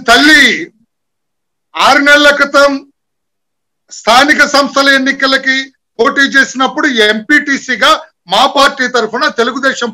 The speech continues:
పార్టీ తరఫున పోటీ చేసింది అతని తల్లి, ప్రతాపరెడ్డి తల్లి. అందుకు తెలుగుదేశం అంటున్నారా ఎస్పీ గారు? పోనీ పోటీ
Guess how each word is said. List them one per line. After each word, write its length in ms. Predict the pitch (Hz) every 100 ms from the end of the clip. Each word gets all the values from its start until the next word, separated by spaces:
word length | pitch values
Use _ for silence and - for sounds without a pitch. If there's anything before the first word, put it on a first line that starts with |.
| 214
పార్టీ 260 | 214 226 220
తరఫున 260 | 208 208 262 - _ _ 233
పోటీ 300 | 269 269 247 247
చేసింది 420 | 226 240 240 311 330 -
అతని 260 | 190 233 226 226
తల్లి, 240 | 247 220 - _ _
ప్రతాపరెడ్డి 680 | 208 220 247 247 220 220 202 -
తల్లి. 260 | 180 175 147 _ _ _ _ _ _ _ _ _ _ _ -
అందుకు 260 | 214 247 214 226
తెలుగుదేశం 460 | 233 233 233 220 214
అంటున్నారా 420 | 202 196 175 220 392 - _ _ _ _ _ _ _ _ _ _ _ _ _ _ _ _ _ _ _ 175
ఎస్పీ 220 | - 247 240
గారు? 200 | 277 403 - _ _ _ _ _ _
పోనీ 260 | 262 269 269 262 165
పోటీ 240 | 226 247